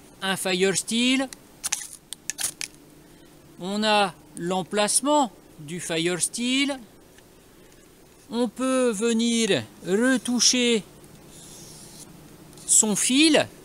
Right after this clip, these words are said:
et on peut venir travailler en sécurité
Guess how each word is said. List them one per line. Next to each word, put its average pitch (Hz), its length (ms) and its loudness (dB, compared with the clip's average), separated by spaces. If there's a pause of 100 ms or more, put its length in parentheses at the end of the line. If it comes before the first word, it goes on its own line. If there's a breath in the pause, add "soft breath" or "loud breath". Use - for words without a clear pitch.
(1400)
et 262 180 4
on 262 120 2
peut 240 180 0
venir 226 580 2 (120)
travailler 214 680 2 (640)
en 226 120 2
sécurité 202 920 0